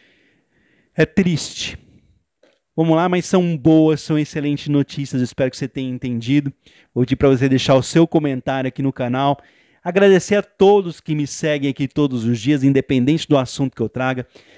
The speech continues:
Que Deus abençoe as nossas famílias nesse final de semana. Hoje é uma sexta-feira, primeira quinzena aqui do início do ano, quinze de janeiro de dois mil e vinte e um. Eu peço que, a Deus que todos tenham um ano abençoado,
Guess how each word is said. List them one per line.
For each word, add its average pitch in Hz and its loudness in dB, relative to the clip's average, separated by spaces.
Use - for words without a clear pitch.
Que 156 -8
Deus 180 2
abençoe 147 -6
as 139 -4
nossas 135 -8
famílias 131 -6
nesse 127 -6
final 123 -4
de - -14
semana. 139 2
Hoje 180 4
é 160 0
uma 151 2
sexta-feira, 147 -2
primeira 151 2
quinzena 135 0
aqui 139 -2
do 127 0
início 131 2
do 127 2
ano, 156 4
quinze 185 2
de 131 -6
janeiro 127 -2
de - -16
dois 123 -2
mil 123 0
e - -4
vinte 123 -4
e 160 0
um. 160 0
Eu 120 -10
peço - -4
que, 131 -6
a 120 -4
Deus 135 2
que 139 -4
todos 139 0
tenham 147 2
um 135 4
ano 139 2
abençoado, 131 0